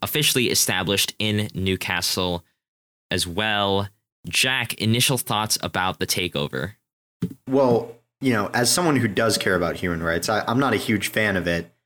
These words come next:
Speaker 1: Yeah.
Speaker 2: Uh, just because I think it's, it, it's a bad precedent. And the, and the only roadblock as well that the Premier League set out for them for this was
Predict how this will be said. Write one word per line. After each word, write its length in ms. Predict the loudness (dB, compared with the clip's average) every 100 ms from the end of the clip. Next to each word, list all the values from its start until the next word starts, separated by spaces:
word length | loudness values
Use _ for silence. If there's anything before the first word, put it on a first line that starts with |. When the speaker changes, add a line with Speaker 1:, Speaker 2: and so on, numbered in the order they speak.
| -10
Speaker 1:
Yeah. 300 | -4 0 0
Speaker 2:
Uh, 40 | 0
just 260 | 0 0
because 300 | 0 -2 -2
I 80 | -2
think 260 | -2 -2 0
it's, 380 | 0 0 -2 -2
it, 180 | -4 -4 -6
it's 180 | -4 -4
a 40 |
bad 340 | -2 -2 -2
precedent. 500 | 0 -2 0 -4 -4
And 160 | -2 2
the, 140 | 0 0 -2
and 140 | 4
the 120 | 4 6
only 340 | 4 4 4
roadblock 640 | 6 6 4 4 2 2
as 140 | 0 2
well 380 | 2 2 -2 -10 _ _ _ _ -4
that 160 | -2
the 60 | -2
Premier 380 | -2 0 4 4
League 220 | 4 2
set 200 | 0 2
out 200 | 0 2
for 100 | 0
them 340 | 2 0 -2 -8
for 120 | -4
this 340 | 0 0 -2 0
was 580 | 2 4 2 2 -2